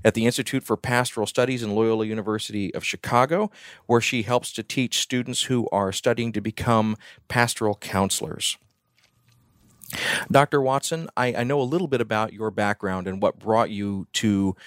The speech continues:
your work here at the Institute for Pastoral Studies, but for my listeners, why don't we explore that a little bit? What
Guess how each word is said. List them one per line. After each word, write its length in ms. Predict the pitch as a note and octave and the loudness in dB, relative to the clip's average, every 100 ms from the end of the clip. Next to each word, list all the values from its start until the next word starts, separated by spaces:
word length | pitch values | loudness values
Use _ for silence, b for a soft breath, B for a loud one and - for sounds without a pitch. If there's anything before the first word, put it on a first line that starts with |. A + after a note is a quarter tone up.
| B B | B B
your 140 | A2+ G#2+ | 4 4
work 300 | G#2+ A#2 - | 6 2 2
here 160 | A2+ | -2
at 80 | G#2+ | -2
the 100 | G#2+ | -2
Institute 340 | G2+ G#2 A2 - | -2 -2 -4 -2
for 120 | G2+ | 0
Pastoral 440 | G#2+ G2 - F2 | 2 2 0 -4
Studies, 460 | - G#2+ F#2+ E2 - | 2 2 2 -2 -2
but 180 | G2+ F2 | -2 0
for 220 | - G#2 | 0 2
my 120 | G2+ | 2
listeners, 580 | A2 D#3 - G2 F#2 - b b b - | 2 2 0 -4 -6 -8 b b b -2
why 220 | A2 C3 | 2 2
don't 220 | D#3 D3 | 2 -4
we 420 | B2 B2+ B2 A#2+ A#2+ _ | -4 -2 0 -2 -6 _
explore 380 | - - - A#3+ | -2 -2 2 2
that 120 | C#3 F#2+ | 4 2
a 40 | |
little 120 | F#2+ | -2
bit? 240 | F2 D2+ - | -4 -6 -6
What 400 | A2+ A#2+ E3 | -6 0 2